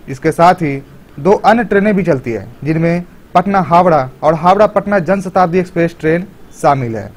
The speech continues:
रेलवे ने इस रूट पर बेहद कम ट्रेन का परिचालन शुरू किया है, लेकिन आने वाले कुछ दिनों में इस route पर और भी ट्रेन बढ़ाई जाएगी। इसको लेकर के रेलवे notification जल्द ही जारी करेगा और जो भी list होगा वो भी हम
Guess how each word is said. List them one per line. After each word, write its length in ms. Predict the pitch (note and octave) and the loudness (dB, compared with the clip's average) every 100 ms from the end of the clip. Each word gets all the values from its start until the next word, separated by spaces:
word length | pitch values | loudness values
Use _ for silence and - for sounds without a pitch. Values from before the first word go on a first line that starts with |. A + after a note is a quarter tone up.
| - | -6
रेलवे 340 | C#3+ F3 G3 G#3+ | 0 2 2 0
ने 180 | G#3+ F#3+ | -2 -6
इस 140 | F3 D#3+ | -8 -4
रूट 220 | E3 F#3+ | -2 -2
पर 280 | G3 F#3+ F#3+ - - - | 0 0 -2 -16 -20 -6
बेहद 340 | F3 A3+ F3+ | 0 0 0
कम 260 | F3+ G#3+ F3+ - - - | -2 -2 -2 -8 -20 -6
ट्रेन 260 | F#3 G3+ G3+ - - | -4 -4 -8 -12 -6
का 120 | E3+ D3+ | -2 -2
परिचालन 520 | E3 E3+ F3 D#3 D3 | -2 -2 0 -2 -4
शुरू 220 | E3+ G#3+ | -6 -6
किया 200 | F3+ C#3+ | -4 -4
है, 80 | B2 | -4
लेकिन 260 | D3+ D3+ D#3 | -4 -8 -6
आने 180 | D3 E3 | -6 -4
वाले 180 | D#3+ D3+ | -4 -4
कुछ 200 | - D#3 | -6 -8
दिनों 240 | C3+ F3+ | -6 -6
में 100 | F3 E3+ | -6 -6
इस 140 | D3 | -8
route 220 | C#3+ G3 | -6 -6
पर 240 | - F3+ F3+ - - D#3 | -4 -6 -6 -16 -6 0
और 160 | G3+ | 0
भी 140 | F#3 G#3+ | 0 -4
ट्रेन 280 | F#3 G3 | -4 -4
बढ़ाई 280 | F3 D#3+ F3+ | -2 -2 -2
जाएगी। 360 | D3 B2+ A2 G#2 - - - | 0 -2 -4 -12 -16 -20 -14
इसको 200 | - D#3 | -6 -2
लेकर 260 | E3+ F#3+ | -2 -4
के 200 | E3 F3 F3+ F3+ - | -4 -4 -6 -10 -10
रेलवे 280 | D3 G3 G#3+ | -6 -2 -2
notification 600 | G3+ F3+ F#3+ F3 F#3+ F#3+ | -4 -6 -6 -6 -4 -4
जल्द 200 | D#3+ G#3+ | -4 -4
ही 80 | A3+ | -2
जारी 220 | F3 F#3 | -2 -2
करेगा 300 | E3+ D3 A#2+ | -2 -4 -4
और 180 | - C#3 | -6 -6
जो 180 | C3+ G3 | -4 -4
भी 80 | G#3 | -2
list 300 | F#3 A3 F#3+ | -2 -4 -6
होगा 180 | C#3 C#3 | -6 -4
वो 160 | F3+ | -4
भी 120 | E3+ | -4
हम 100 | F#3 | -6